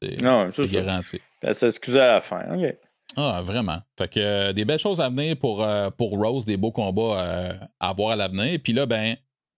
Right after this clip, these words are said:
Speaker 1: la cerise sur le sundae. Euh, c'est-tu un combat que t'avais hâte de revoir quand ils l'ont annoncé ? Ousmane contre Masvidal ?
Speaker 2: Je vais t'avouer, M V P, que genre, après le combat de Rose, j'étais comme, «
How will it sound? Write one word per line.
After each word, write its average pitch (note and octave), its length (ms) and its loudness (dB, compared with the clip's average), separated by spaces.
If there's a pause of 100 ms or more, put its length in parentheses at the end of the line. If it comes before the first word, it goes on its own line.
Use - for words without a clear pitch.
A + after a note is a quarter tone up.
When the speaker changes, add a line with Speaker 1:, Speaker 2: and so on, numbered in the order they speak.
(280)
Speaker 1:
la G#2 160 0
cerise A#2 260 -2
sur A2+ 120 -2
le G#2 40 0
sundae. G#2+ 560 -2 (400)
Euh, G2 480 0
c'est-tu - 240 -2
un - 40 -6
combat A#2+ 300 0
que - 40 -20
t'avais G#2 300 -2
hâte A2+ 200 0
de G#2 80 0
revoir G#2 600 -2
quand A#2 100 -2
ils G2+ 100 -4
l'ont F#2+ 180 -2
annoncé ? F#2+ 380 -4 (300)
Ousmane A#2 500 0
contre - 200 -4
Masvidal ? G#2 480 -2 (540)
Speaker 2:
Je A2+ 180 0
vais G#2+ 80 6
t'avouer, B2 680 4 (560)
M A#2+ 220 2
V A2+ 140 4
P, G#2+ 360 0 (1160)
que G#2+ 220 6
genre, G2+ 500 8
après G#2+ 360 2
le D3+ 60 2
combat G#2+ 340 4
de G#2 60 4
Rose, B2 500 2
j'étais G#2 200 0
comme, « A2 320 0